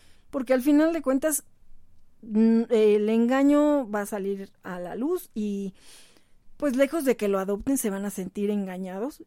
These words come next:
y al rato, pues, sabemos que en las redes todo se sabe y luego, pues, vayan a hacer mal,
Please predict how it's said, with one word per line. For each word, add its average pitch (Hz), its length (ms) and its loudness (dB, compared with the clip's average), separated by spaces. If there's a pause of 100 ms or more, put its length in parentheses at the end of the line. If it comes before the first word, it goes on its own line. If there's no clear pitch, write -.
y 190 240 -8
al 180 160 -8
rato, 254 580 2 (760)
pues, 285 220 2
sabemos 214 420 2
que 226 100 0
en 185 80 -2
las 185 140 -4
redes 208 360 0
todo 208 240 0
se 180 140 -10
sabe 190 360 -6 (500)
y 214 100 -4
luego, 214 880 2 (360)
pues, 220 160 -2
vayan 233 240 4
a 190 40 -4
hacer 196 180 -2
mal, 190 280 -6